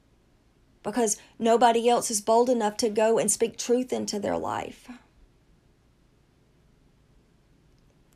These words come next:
It goes on to say that Jesus unveils himself to her as the true Messiah.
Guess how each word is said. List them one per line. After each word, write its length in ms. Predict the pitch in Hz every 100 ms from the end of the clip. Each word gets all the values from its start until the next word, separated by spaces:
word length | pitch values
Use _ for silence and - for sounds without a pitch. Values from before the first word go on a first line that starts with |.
| _ _ _ _ _
It 160 | - 202
goes 220 | 220 226
on 180 | 226 220
to 120 | 220
say 380 | 208 - 214 220
that 300 | 208 180 175 - _ _ _
Jesus 360 | - 240 233 233
unveils 540 | 214 196 202 220 247
himself 420 | 254 214 - 190 190
to 120 | 208
her 300 | 190 202 208
as 260 | - 202 196
the 100 | 208
true 280 | - 220 254
Messiah. 760 | 247 - - 80 85 73 240